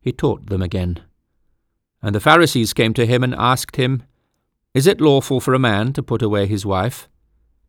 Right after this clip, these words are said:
tempting him. And he answered and said unto them, "What did Moses command you?" And they said,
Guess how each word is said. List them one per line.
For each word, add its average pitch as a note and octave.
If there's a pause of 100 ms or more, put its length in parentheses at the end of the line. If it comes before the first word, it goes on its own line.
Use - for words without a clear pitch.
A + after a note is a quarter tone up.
(100)
tempting A2+
him. F2 (1040)
And G2+
he B2
answered D#3+
and E3
said D#3
unto B2+
them, G#2+ (600)
"What D#3
did D3
Moses C3
command G2
you?" F#2 (920)
And G2
they G#2
said, A2